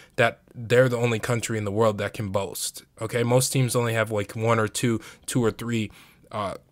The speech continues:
N B A players. Uh, Spain, I think, only had two active N B A players in Ricky Rubio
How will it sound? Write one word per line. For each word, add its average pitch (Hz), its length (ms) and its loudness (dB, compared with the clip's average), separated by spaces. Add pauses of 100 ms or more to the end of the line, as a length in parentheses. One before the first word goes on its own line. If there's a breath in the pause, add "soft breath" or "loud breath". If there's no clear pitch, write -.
(300)
N 127 140 4
B 117 160 2
A 113 100 2
players. - 680 0 (180)
Uh, 104 280 -8 (160)
Spain, 131 420 2
I 113 100 2
think, 113 240 -4
only 113 200 -4
had 110 200 -2
two 131 220 2
active 117 360 0
N 110 120 0
B 107 140 0
A 117 80 2
players 104 360 -4
in 104 80 -2
Ricky 107 240 -4
Rubio 107 560 2